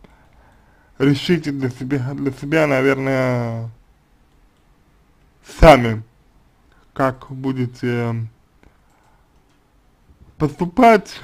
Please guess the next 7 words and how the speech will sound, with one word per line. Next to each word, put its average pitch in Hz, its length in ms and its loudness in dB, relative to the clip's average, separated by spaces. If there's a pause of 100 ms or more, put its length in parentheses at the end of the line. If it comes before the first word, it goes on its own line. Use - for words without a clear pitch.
а, 123 1700 -4
что - 320 -4
будете 143 440 -4
делать 165 460 -4
и - 20 -20
так 127 280 -6
далее. - 340 -10